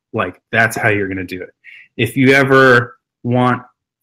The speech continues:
fifty people or a hundred or a thousand people, I mean, that's shooting really stupidly high, but, like, if you ever want people to come and watch you play Nerf, it's gonna be, like, competitive five v five.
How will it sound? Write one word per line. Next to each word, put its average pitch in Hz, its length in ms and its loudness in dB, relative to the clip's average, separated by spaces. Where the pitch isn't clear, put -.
fifty 156 320 -2
people 127 320 0
or 101 260 -4
a 107 120 -2
hundred 131 340 0
or 104 80 0
a 101 60 -6
thousand 135 380 0
people, 117 240 -4
I 117 100 -6
mean, 110 120 -4
that's 107 160 -4
shooting 101 280 -8
really 90 240 -14
stupidly - 500 -12
high, - 240 -12
but, 104 140 -8
like, 131 160 -2
if 143 80 -2
you 185 100 4
ever 190 160 4
want 160 240 2
people 135 260 0
to - 140 -6
come 127 160 0
and 95 180 -6
watch 113 320 -2
you 110 120 -6
play 110 240 -6
Nerf, 98 280 -8
it's 123 180 -4
gonna 127 200 2
be, 107 300 0
like, 101 240 -8
competitive 101 500 -6
five 101 220 -6
v 87 80 -12
five. - 340 -20